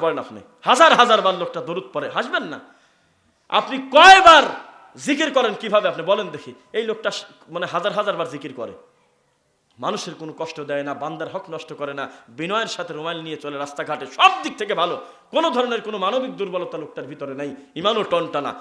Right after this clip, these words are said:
মরার আগে খালি গলার সাথে একটা তাবিজ নিয়ে মরল, ইমান কি অর্ধেক গেল না পুরাটা গেল? কঠিন জিনিস। এখানে তাহাজ্জুদের কোনো, কোনো প-, আর, আর লাভ হচ্ছে না। শিরিক এমন একটা ভয়াবহ পাপ, এই পাপ করলে আর লা ইলাহা ইল্লাল্লাহ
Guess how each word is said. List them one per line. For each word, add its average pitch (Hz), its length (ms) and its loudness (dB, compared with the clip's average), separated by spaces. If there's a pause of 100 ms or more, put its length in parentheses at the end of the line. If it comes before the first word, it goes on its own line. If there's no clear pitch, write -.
(240)
মরার 175 220 -2
আগে 160 180 -4
খালি 175 180 -6
গলার 151 220 -6
সাথে 160 220 -10
একটা 156 120 -12
তাবিজ 135 280 -8
নিয়ে 139 120 -10
মরল, 131 240 -6 (180)
ইমান 160 240 -4
কি 165 100 -6
অর্ধেক 156 280 -2
গেল 180 120 -4
না 170 80 -2
পুরাটা 139 300 -6
গেল? 120 180 -8 (1900)
কঠিন 170 280 -12
জিনিস। 113 400 -18 (500)
এখানে 170 200 -10
তাহাজ্জুদের 185 560 -6
কোনো, 185 180 -12
কোনো 190 220 -12
প-, 175 180 -6
আর, 156 160 -2
আর 156 100 -8
লাভ 156 220 -4
হচ্ছে 143 280 -14
না। 107 100 -16 (760)
শিরিক 262 460 -2
এমন 302 260 6
একটা 415 320 8
ভয়াবহ 240 480 6
পাপ, 247 320 8 (600)
এই 302 200 6
পাপ 269 200 4 (120)
করলে 226 260 2
আর 196 140 0
লা 190 200 4
ইলাহা 185 220 -4
ইল্লাল্লাহ 185 760 2